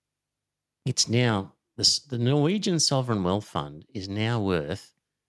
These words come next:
one point five million Australian dollars for every Norwegian family of four. If only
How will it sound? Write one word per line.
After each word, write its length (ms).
one 360
point 360
five 540
million 720
Australian 760
dollars 580
for 140
every 400
Norwegian 640
family 440
of 120
four. 460
If 160
only 760